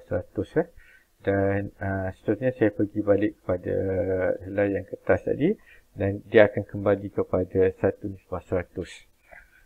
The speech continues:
Okey. Ya. Sekarang, uh, saya akan tunjukkan pula cara untuk mengubah ini, ya. Yang ini dia automatik, dia akan ikut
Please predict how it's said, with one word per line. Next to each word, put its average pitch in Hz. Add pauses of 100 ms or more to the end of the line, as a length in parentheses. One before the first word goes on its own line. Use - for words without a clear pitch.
(260)
Okey. - (480)
Ya. 143 (320)
Sekarang, 160
uh, 117
saya 120
akan 123
tunjukkan 117
pula 127
cara 113
untuk 107 (320)
mengubah 117
ini, 117
ya. 151
Yang 120
ini 175
dia 147
automatik, 131
dia 123
akan 123
ikut -